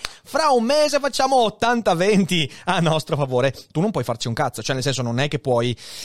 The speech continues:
Ecco, questa cosa qua mi ha sempre messo una certa angoscia ed è il motivo per cui molto presto col podcast e Patreon e via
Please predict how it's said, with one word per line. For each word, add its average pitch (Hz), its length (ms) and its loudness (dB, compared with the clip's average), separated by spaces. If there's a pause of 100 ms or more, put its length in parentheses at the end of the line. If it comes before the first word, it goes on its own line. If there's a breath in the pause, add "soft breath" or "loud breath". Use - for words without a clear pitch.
(140 loud breath)
Ecco, 151 180 -4
questa 156 200 0
cosa 214 180 -2
qua 160 140 0
mi 151 100 -2
ha 135 40 -2
sempre 156 340 -2
messo 139 240 -2
una 127 140 -4
certa 143 280 -4
angoscia 131 320 -2
ed 185 80 0
è - 20 2 (100)
il 180 100 0
motivo 185 240 -2
per 165 120 -6
cui 139 280 -8
molto 160 460 0
presto 143 720 -2 (100)
col 117 180 -6
podcast 120 720 -2
e 113 160 -6
Patreon 135 340 -2
e - 80 -10
via - 20 -4